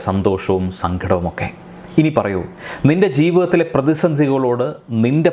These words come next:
പ്രതികരണം എന്താണ്? നമ്മുടെ ജീവിതത്തിലെ ഓരോ പ്രതിസന്ധികളെയും നമ്മളെ കൂടുതൽ ശക്തരാക്കാൻ വേണ്ടിയിട്ടാണ്, അല്ലെങ്കിൽ ആ പ്രതിസന്ധികളെ നമ്മൾ നല്ലതായി മാറ്റിയെടുക്കണം. അതല്ലാതെ അതിൽ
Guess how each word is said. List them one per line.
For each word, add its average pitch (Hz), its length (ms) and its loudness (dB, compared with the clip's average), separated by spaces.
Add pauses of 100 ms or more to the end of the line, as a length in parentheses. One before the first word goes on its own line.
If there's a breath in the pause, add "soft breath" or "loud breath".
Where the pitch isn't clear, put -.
പ്രതികരണം 110 480 0 (220)
എന്താണ്? 95 320 -4 (500 loud breath)
നമ്മുടെ 175 260 4
ജീവിതത്തിലെ 180 360 4 (100)
ഓരോ 165 160 4 (140)
പ്രതിസന്ധികളെയും 123 800 0 (340)
നമ്മളെ 127 240 2 (120)
കൂടുതൽ 127 400 2 (140)
ശക്തരാക്കാൻ 131 760 -2 (100)
വേണ്ടിയിട്ടാണ്, 95 500 -6 (140)
അല്ലെങ്കിൽ 117 280 2 (360)
ആ 160 40 2 (220)
പ്രതിസന്ധികളെ 127 640 2 (120)
നമ്മൾ 113 220 0 (140)
നല്ലതായി 127 520 0 (140)
മാറ്റിയെടുക്കണം. 104 600 -4 (540 loud breath)
അതല്ലാതെ 110 500 0 (420 loud breath)
അതിൽ 113 160 2